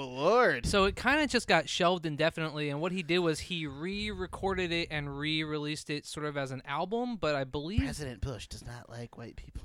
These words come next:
Speaker 2: But <laughs> oh, that's from our friend of the show, Kanye West, who we're gonna be hearing about later on tonight. Um, and so they are finally releasing the unedited version of his special, George Carlin's special.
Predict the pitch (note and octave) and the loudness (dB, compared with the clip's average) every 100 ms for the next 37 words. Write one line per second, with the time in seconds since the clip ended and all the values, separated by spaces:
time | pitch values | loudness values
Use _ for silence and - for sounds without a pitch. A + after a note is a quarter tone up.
0 | - E3 E3+ - B4+ B4 A#4 A3 - A3 | -14 -8 -4 -2 -4 -10 -6 -4 -4 -4
1 | - G3 E3+ F#3+ B3 C#3+ D#3+ G3 E3+ D#3 | -4 -6 -2 4 4 4 0 0 2 2
2 | D3+ - - - A#3+ A3 F#3+ G3+ - G3+ | 0 -8 -20 -6 -4 -2 2 2 4 2
3 | A3 G#3 F3+ F#3+ A3+ D3+ C#3+ D3 C#3 C#3+ | 4 4 6 4 4 2 2 0 0 0
4 | D3 C#3 C#3 C#3+ D3 C#3+ C#3+ C3+ D3 F3+ | -2 0 0 0 0 2 0 -2 0 0
5 | - - - - - - D3+ D3 C#3+ - | -2 -16 -20 -20 -18 -2 2 4 2 -4
6 | - - - - - F3+ - G3+ F#3+ F#3 | -16 -16 -16 -18 -4 -4 2 4 6 4
7 | _ D#3 F3+ F#3 F3 G3+ G3+ C4 C4+ B3+ | _ -2 4 4 2 2 4 4 2 0
8 | A#3+ G#3 F#3+ F3+ F#3+ - G3 F#3+ F#3+ F#3+ | 0 -2 0 0 -2 -2 0 0 -2 -6
9 | - C#3+ C3+ D3+ D3 - D3 D#3 C#3+ C#3+ | -12 -16 -6 -2 -2 -4 -4 -4 -4 -4
10 | C#3+ D3 D3 _ - - - C3+ D#3 F3 | -2 -2 -4 _ -20 -20 -20 -4 0 2
11 | D3 B2+ A2+ A2 A2 - _ C3 C3 B2+ | 2 -2 -4 -6 -10 -12 _ -4 0 0
12 | B2 A#2+ - _ - - C3 - - - | -2 -6 -12 _ -18 -6 -6 -6 -12 -2
13 | D#3+ D#3 - A2 A2+ C3 - C#3+ C3+ B2+ | 0 0 -2 -8 -4 -4 -2 0 0 -2
14 | B2 - - - C#3 C3+ B2 G#2+ A#2 | -6 -8 -14 -6 -4 -4 -4 -6 -10